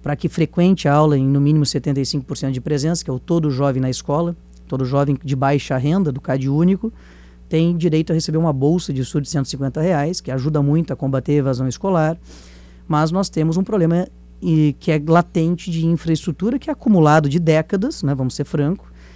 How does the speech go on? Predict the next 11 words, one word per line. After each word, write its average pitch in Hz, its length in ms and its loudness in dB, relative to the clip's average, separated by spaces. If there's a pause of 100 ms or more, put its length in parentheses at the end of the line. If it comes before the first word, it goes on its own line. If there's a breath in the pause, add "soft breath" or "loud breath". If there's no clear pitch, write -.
(300 loud breath)
e 156 140 2
esse 185 160 2
problema 196 460 2
muitas 196 280 0
vezes 165 360 0
é 190 320 0
oriundo 180 440 0
da 185 140 -2
falta 185 460 -2
de 180 120 -6
fluxo 269 800 -2